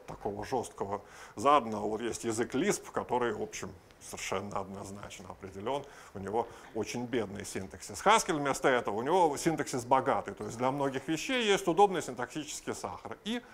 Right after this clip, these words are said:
однозначные правила трансляции. То есть есть такой, э, core Haskell,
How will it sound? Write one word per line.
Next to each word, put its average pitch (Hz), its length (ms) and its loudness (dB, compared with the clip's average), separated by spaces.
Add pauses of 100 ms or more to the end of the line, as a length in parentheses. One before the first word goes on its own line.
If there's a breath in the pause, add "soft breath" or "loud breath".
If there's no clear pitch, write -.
однозначные 175 680 6
правила 156 400 8
трансляции. 113 680 -4 (440 loud breath)
То 123 80 0
есть 113 140 -4
есть 120 180 -2
такой, 113 280 0
э, - 520 -8
core 196 300 6 (100)
Haskell, 90 400 2